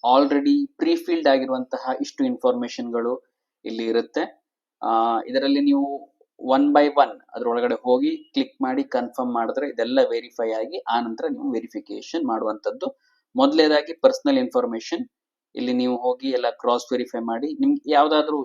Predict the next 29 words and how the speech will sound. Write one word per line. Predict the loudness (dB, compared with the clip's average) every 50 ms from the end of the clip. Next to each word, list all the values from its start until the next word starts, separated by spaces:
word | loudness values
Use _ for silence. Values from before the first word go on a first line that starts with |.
| -6 _
ಚೇಂಜಸ್ | -4 -2 -2 -2 -2 -4 -4 -4
ಬೇಕು | -4 -4 -2 -4 -6
ಅಂತ | -6 -4 -6
ಹೇಳಿದ್ರೆ | -6 -4 -4 -2 -2
ನೀವು | -4 -4 -2 -6
ಅಲ್ಲಿ | -6 -6 -8
ಎಡಿಟ್ | -10 -6 -4 -4 -4 _ _
ಮಾಡಿ | -4 -4 -4 -4
ಚೇಂಜಸ್ | -6 -8 -8 -8 -6 -6 -8 -8 -6
ಮಾಡ್ಬೋದು. | -4 -4 -4 -4 -4 -4 -6 -4 -4 -6 -8 -8 _ _ _ _ _ _ _ _ _ _ _ _ _
ಆ | -4 -2 -2 -2
ನಂತರ | -4 -6 -6 -4 0 2 2 2 0 -2 -6
ನಿಮ್ಮ | -6 -6 -4 -2 0 2 2 2 2 0 -2 -4 -8 _ _ _ _ _ _ -20 -20 _ _ _ _ _ _ _ _ _ _ _ _ _ _ _ _ _ _ _ _ _ _ _ _ _ _ _ _ _ _ _ _ _ _ _ _ _ _
ರೆಸ್ಯೂಮ್, | -4 -2 -2 -2 0 2 2 2 0 -2 _ _ _ _ -20 -2 2
ಯಾವ | 4 6 6 6 4
ರೆಸ್ಯೂಮ್ | 2 -2 0 0 0 0 0 0
ನೀವು | -2 -2
ಸೆಲೆಕ್ಟ್ | -4 -2 0 2 2 2 0 0 -6
ಮಾಡಿದೀರಾ | -6 -4 -4 -4 -8 -10 -10 -4 -2 -2 -2 -2 -6 _ _ _ -14
ಅಂತ, | -14 -4 -2 0 0 0 -2 -6 -12
in | -16 -10
case | -2 0 0 0 2
ನೀವು | 2 0 2 2
ಏನಾದ್ರು | 0 -2 -2 -4 -6 -4
ರೆಸ್ಯೂಮ್ | -6 -2 2 2 2 2
ಚೇಂಜ್ | 2 0 0 2 2 2
ಮಾಡ್ಬೇಕು | 2 0 -2 -2 -6 -8 -6 -8
ಅಂತ | -8 -8 -10 -12
ಹೇಳಿದ್ರೆ | -14 -12 -2 -2 -2